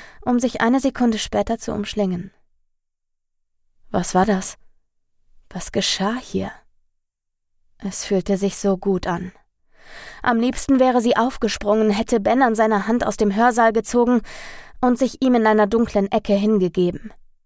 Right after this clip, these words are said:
Sie verwarf den Gedanken und versuchte, sich auf die Vorlesung zu konzentrieren.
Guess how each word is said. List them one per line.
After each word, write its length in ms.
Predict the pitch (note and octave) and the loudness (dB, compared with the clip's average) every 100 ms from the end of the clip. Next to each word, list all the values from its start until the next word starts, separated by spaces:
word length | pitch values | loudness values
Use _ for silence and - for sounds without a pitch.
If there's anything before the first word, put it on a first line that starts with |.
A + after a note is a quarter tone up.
| _ _ _ _ _ _ _ _ _ _ - | _ _ _ _ _ _ _ _ _ _ -8
Sie 120 | G#3 | -2
verwarf 400 | G#3 G3 G#3 G#3+ | 2 4 4 2
den 180 | G#3+ G3+ | -2 -4
Gedanken 400 | G3 G3+ G#3+ G#3 | 0 -2 0 -4
und 160 | G3+ | -4
versuchte, 400 | - G3 G#3 - | -2 -2 -4 -4
sich 180 | G3+ G3 | -4 -4
auf 80 | F#3+ | -4
die 120 | G3+ | -4
Vorlesung 580 | - G#3+ G#3 F#3 F3+ F3 | 0 2 2 0 -4 -6
zu 140 | - | -6
konzentrieren. 640 | - F3 F3 F3 F3 F3 | -6 -6 -6 -6 -6 -6